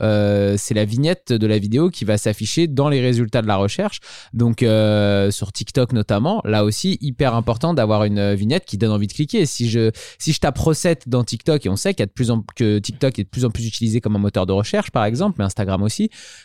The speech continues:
quand on tape recette à l'intérieur et que vous, vous avez la chance de popper dans la première page avec votre recette, si la vignette, elle donne pas envie de cliquer dessus, c'est un peu bête. Euh, là, vous pourriez récupérer énormément de vues en apparaissant au bon endroit.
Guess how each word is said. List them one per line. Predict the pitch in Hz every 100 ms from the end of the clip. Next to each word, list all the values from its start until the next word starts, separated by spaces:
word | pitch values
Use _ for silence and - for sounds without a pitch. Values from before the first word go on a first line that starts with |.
| -
quand | 135 123
on |
tape | 117 165 147
recette | 117 107 139 165 147
à |
l'intérieur | 127 123 135 147 131
et | 104
que |
vous, | 120 139
vous | 117 107
avez | 104
la | 104 107
chance | 160 139
de | 117
popper | 135 131 143
dans | 120
la | 107
première | - 120 117
page | 139 131
avec | 110 98
votre | 101 -
recette, | 120 - 190 - - _ _ -
si | - - - 170
la | 151 139
vignette, | 135 151 147
elle | 123 113
donne | 113
pas | 107
envie | 123 120 117 120
de | 110 104 101 101
cliquer | - 107 117
dessus, | - 196
c'est | 180 107
un | 107
peu | 151
bête. | 160 160 - -
Euh, | 104
là, | 113
vous | 131 104
pourriez | 101 113 151
récupérer | 135 - - 123 156
énormément | 131 131 135 123 120
de | 127
vues | 170 - - -
en | - 113 110 110 113
apparaissant | 110 110 110 - 165
au |
bon | 123 123
endroit. | 123 110